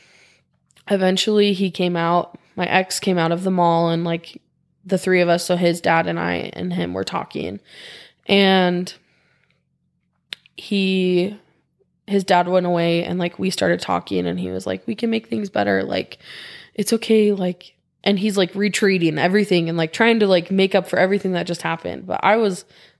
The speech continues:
I was so done at that moment. And so I ended up staying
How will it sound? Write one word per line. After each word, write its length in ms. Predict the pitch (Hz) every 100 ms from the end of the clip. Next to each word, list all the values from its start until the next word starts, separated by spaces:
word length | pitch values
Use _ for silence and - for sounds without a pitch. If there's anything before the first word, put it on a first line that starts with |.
| -
I 160 | 202
was 160 | 185 175
so 360 | - - 160 170
done 240 | - -
at 120 | 90
that 200 | - 92
moment. 380 | 87 - 95 - _ _ - - - - _
And 220 | - 185 180
so 560 | 196 190 180 175 175 180 _ _ _ _ _ _ _ _ _ _ _ _ _ _ - -
I 160 | 190
ended 240 | 190 196 202
up 140 | 202
staying 640 | - 196 185 180 180 185